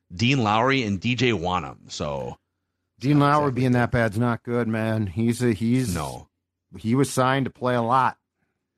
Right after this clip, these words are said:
Speaker 1: Yep. And let's see, just in terms of snap counts, how many did Tonga get? Tonga got nine.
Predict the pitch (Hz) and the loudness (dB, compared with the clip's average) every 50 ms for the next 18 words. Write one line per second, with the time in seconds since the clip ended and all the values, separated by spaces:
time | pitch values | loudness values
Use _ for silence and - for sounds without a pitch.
0 | _ _ _ _ _ - - 87 82 - - - 104 101 117 131 127 - 131 110 | _ _ _ _ _ -8 -6 -6 -6 -6 -6 -4 -4 -2 -2 -4 -2 -2 0 0
1 | 104 101 120 120 113 123 120 143 139 123 104 90 - - - - 104 95 95 110 | 0 0 -2 -4 -4 -2 -2 0 0 0 -2 -4 -6 -6 -6 -4 -2 -2 -2 -2
2 | - - - 131 123 123 127 127 117 - - - 104 120 156 165 143 104 90 78 | -4 -4 -4 -2 -2 -2 -2 -4 -6 -6 -6 -4 -4 -2 -2 -2 -2 -2 -4 -6
3 | - - - - 80 80 85 87 82 78 78 76 76 73 73 71 - - - 107 | -8 -16 -14 -8 -6 -4 -4 -4 -4 -6 -8 -8 -8 -8 -8 -10 -10 -8 -4 -4
4 | 104 120 123 123 110 98 87 82 85 85 85 85 85 87 85 80 76 78 73 87 | -2 -2 -2 -2 -2 -2 -4 -4 -4 -4 -4 -4 -2 -4 -4 -6 -6 -8 -8 -10